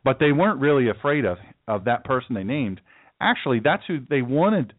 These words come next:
to run 'cause they knew they could easily beat him. "Well, he's too extreme, Matt Reagan. <laughs> Nobody vote for him. You guys are gonna lose in a landslide." And what happened? Won both times in a landslide. Um, I will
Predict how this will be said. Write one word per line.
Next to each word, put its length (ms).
to 100
run 240
'cause 140
they 100
knew 260
they 140
could 160
easily 260
beat 220
him. 100
"Well, 180
he's 240
too 160
extreme, 640
Matt 220
Reagan. 440
<laughs> 60
Nobody 520
vote 240
for 120
him. 320
You 140
guys 200
are 40
gonna 180
lose 260
in 60
a 60
landslide." 540
And 120
what 140
happened? 320
Won 640
both 220
times 320
in 80
a 60
landslide. 580
Um, 460
I 180
will 160